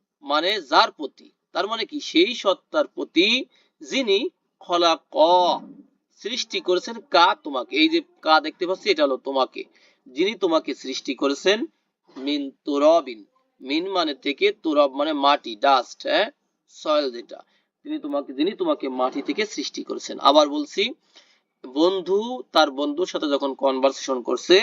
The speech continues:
বলছে, তুমি কি কুফরি করলে সেই সত্তার প্রতি যিনি তোমাকে মাটি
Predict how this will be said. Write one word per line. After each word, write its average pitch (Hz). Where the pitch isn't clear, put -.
বলছে, 151
তুমি 143
কি 190
কুফরি 156
করলে 208
সেই 175
সত্তার 139
প্রতি 131
যিনি 156
তোমাকে 156
মাটি 139